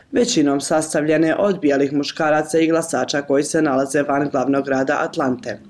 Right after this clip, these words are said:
Više od tri miliona stanovnika ove savezne države već je glasalo. Inače, Trumpove pristalice planiraju se okupiti u Washingtonu danas i sutra u znak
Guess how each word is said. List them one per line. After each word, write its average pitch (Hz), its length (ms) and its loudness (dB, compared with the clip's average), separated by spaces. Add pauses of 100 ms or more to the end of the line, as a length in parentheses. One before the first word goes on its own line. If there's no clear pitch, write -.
Više 151 280 2
od 156 100 0
tri 170 200 2
miliona 147 440 2
stanovnika 147 580 0
ove 143 140 2
savezne 143 460 0
države 147 460 2
već 127 300 -4
je 151 60 0
glasalo. - 540 -2 (320)
Inače, 185 500 2
Trumpove 165 480 0
pristalice 180 600 0
planiraju 175 420 2
se 175 160 0
okupiti 180 600 2
u 190 120 6
Washingtonu 160 680 2
danas 143 380 -2
i 143 40 -10
sutra 170 380 0
u 170 60 2
znak 139 260 -2